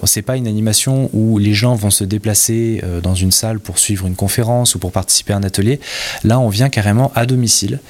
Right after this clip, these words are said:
et on parle de, de ce que les gens ont l'habitude de faire chez eux et, euh, et en plus, on fait ça autour d'un apéro, donc ce qui est plutôt convivial.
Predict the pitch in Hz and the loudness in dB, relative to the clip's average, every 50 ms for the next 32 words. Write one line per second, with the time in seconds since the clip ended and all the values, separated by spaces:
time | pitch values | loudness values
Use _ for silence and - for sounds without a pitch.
0 | - - - - - - - 110 110 104 101 101 123 135 143 127 113 107 107 104 | -18 -16 -16 -16 -10 -4 0 0 2 2 2 2 0 0 0 -2 -2 0 2 2
1 | 101 98 98 98 95 95 95 92 92 95 98 95 - - - 107 98 101 98 107 | 4 4 4 4 2 2 2 0 0 2 2 2 2 2 0 2 2 2 2 2
2 | 127 139 123 104 95 95 95 - - 127 113 113 107 - - 113 110 - - - | 2 2 2 2 0 0 0 0 0 0 2 0 0 0 0 0 2 2 0 0
3 | - 117 107 101 101 104 120 143 160 143 131 - 101 98 95 92 92 90 87 85 | 2 0 0 2 2 2 2 0 -2 -4 -4 -2 0 2 2 2 2 2 0 0
4 | 82 82 92 101 104 92 - 117 117 - - 90 - - 90 - 120 107 - - | 0 0 0 2 0 2 2 2 2 2 0 -2 -2 -2 0 0 0 0 0 0
5 | 101 90 95 90 90 87 95 101 131 139 113 98 - - - - 90 - 110 107 | 0 2 2 2 2 2 2 0 0 0 0 0 -2 -2 -2 -4 -4 -2 -2 -2
6 | - 120 - 107 98 95 92 87 104 127 147 160 | -2 -2 0 0 0 0 2 2 2 2 0 0